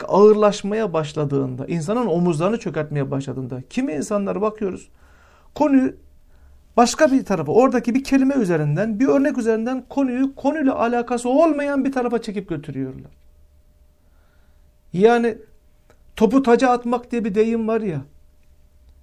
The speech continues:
kıran kıran devam etmekte olan bir futbol maçında maçı durdurmak istiyorsun. Niye? Sürdürmemen gerekiyor. Tik-, tıkanmışsın yani. Topu taca atıp oyunu durduruyorlar.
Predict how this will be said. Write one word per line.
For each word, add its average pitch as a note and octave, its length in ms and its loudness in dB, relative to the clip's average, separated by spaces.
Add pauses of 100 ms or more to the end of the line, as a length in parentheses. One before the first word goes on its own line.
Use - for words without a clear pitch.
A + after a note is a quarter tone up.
(480)
kıran B3+ 260 4
kıran A3 360 0
devam G#3+ 220 2
etmekte G#3 380 -2
olan G3+ 220 0
bir F#3+ 60 -2
futbol G#3+ 360 0
maçında F#3+ 400 -4
maçı G#3 420 2
durdurmak G#3 520 0
istiyorsun. D#3 560 -6 (120)
Niye? A3+ 260 2
Sürdürmemen A#3 760 -2
gerekiyor. C#3+ 420 0 (320)
Tik-, - 440 -6
tıkanmışsın C4 540 0
yani. B2+ 340 -8 (960)
Topu B3+ 240 2
taca B3+ 280 4
atıp A3 260 0
oyunu A#3 300 4
durduruyorlar. C3+ 720 -4